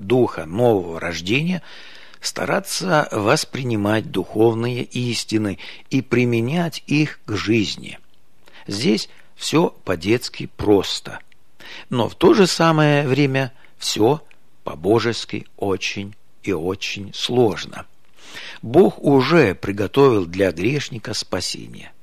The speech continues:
чтобы грешник покаялся и жил.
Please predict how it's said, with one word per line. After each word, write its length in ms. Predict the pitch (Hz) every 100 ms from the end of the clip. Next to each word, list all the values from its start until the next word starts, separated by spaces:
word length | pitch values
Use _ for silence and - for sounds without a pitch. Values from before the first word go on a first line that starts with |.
| - - -
чтобы 340 | - 117 117
грешник 640 | 107 151 190 - - - - - -
покаялся 800 | 90 - 98 127 147 - - 117 - - -
и 120 | 113
жил. 340 | 98 87 -